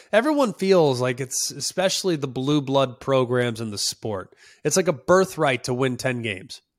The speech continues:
It's, it's like, well, roll out of bed, hey, ten and two, ah, you know, like, i-, it's not. And winning ten games is very difficult. I don't think Oklahoma turns it around that much. Why? 'Cause I think the depth of the Big twelve is very real. Plus, you have some new teams that are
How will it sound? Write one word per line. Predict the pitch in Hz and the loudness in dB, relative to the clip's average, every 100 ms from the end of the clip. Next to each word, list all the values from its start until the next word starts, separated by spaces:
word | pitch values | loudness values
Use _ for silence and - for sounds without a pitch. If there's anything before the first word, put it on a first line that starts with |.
| _ _ _ _ - | _ _ _ _ -2
It's, | 147 139 147 | 2 2 0
it's | 135 156 | 0 2
like, | 131 120 151 | 2 2 0
well, | 143 95 - - - 135 | 0 0 -10 -20 -18 0
roll | 135 | 2
out | 127 117 | 2 0
of | 127 | -2
bed, | 175 175 139 | -2 -2 -4
hey, | 151 | -8
ten | 143 160 165 | -8 -6 -6
and | 156 | -4
two, | 180 202 196 | 2 4 4
ah, | 117 107 143 - _ _ - | 2 -2 -4 -10 _ _ -6
you | 147 | 0
know, | 160 170 | 2 2
like, | 143 123 - _ _ _ _ | 0 -2 -6 _ _ _ _
i-, | 160 | -6
it's | 147 151 156 | -4 -4 0
not. | 175 214 107 98 | 2 2 2 -4
And | 131 | -4
winning | 139 196 220 | 2 2 2
ten | - 185 170 | 0 -2 0
games | 147 190 156 | 0 0 -2
is | 135 | -2
very | 135 160 143 | 2 2 2
difficult. | 170 175 139 117 | -2 -2 -10 -6
I | 139 196 | 0 2
don't | 233 | 2
think | 233 214 | 2 2
Oklahoma | 160 175 165 160 160 | 2 0 0 0 0
turns | 156 165 156 | 0 -2 0
it | 147 | -2
around | 135 135 131 127 | 0 0 0 0
that | 117 110 | -2 0
much. | 139 117 - | -2 -2 2
Why? | 156 175 - - _ | 2 2 -4 -16 _
'Cause | - | 0
I | 165 | 2
think | 170 | 2
the | 156 | -2
depth | 120 143 170 - | -2 2 2 0
of | - | -10
the | 151 | -4
Big | 160 147 | -4 -6
twelve | - 143 143 131 | -2 0 0 0
is | 117 | -4
very | 123 117 | -4 -4
real. | 110 120 117 92 _ - - _ | -4 -4 -6 -8 _ -20 -20 _
Plus, | 190 - | 2 2
you | 151 | 0
have | 123 | -2
some | 113 117 107 113 | -2 -8 -8 0
new | 147 180 | 2 2
teams | - 180 170 165 151 | 0 0 0 -2 -6
that | - 113 | -8 -10
are | 101 | -10